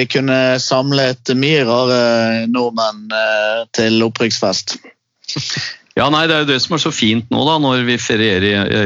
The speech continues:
Speaker 2: hjemme i Norge, så er det jo mange som, eh, da drar rundt omkring og, og finner ut at de er nødt til å kollidere med en Leeds-kamp som de da må se på, mm, et sted som, eh, de vanligvis ikke er. Eh, og da er det jo fint at det er mange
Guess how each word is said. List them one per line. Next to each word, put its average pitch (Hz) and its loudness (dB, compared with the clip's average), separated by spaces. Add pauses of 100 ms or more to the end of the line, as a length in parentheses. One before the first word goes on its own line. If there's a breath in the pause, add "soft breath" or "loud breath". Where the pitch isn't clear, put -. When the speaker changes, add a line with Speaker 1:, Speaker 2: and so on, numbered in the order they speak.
Speaker 2:
hjemme 95 2
i - 2
Norge, 101 0
så 139 0
er 87 0
det 104 0
jo 139 2
mange 107 2
som, 147 0
eh, 143 0
da 127 0 (420)
drar 127 0
rundt 127 0
omkring 143 0
og, 143 2
og 139 0
finner 127 0
ut 123 -2
at 135 0
de 143 0
er 143 0
nødt 123 -2
til 127 -2
å 131 2 (760 loud breath)
kollidere 120 2
med 127 2
en 127 2
Leeds-kamp 135 -2
som - 2
de 135 2
da 127 2
må 123 2
se 107 0 (160)
på, 117 2 (400)
mm, 113 0
et 147 -4
sted 98 -2
som, 101 0
eh, 98 2 (160)
de 107 0
vanligvis 92 0
ikke 101 -2 (160)
er. 120 -12 (160)
Eh, 120 0
og 117 -2
da 117 0
er 110 0
det 110 0
jo 110 -4
fint 92 -2
at 104 -2
det 101 2
er 95 0
mange 82 0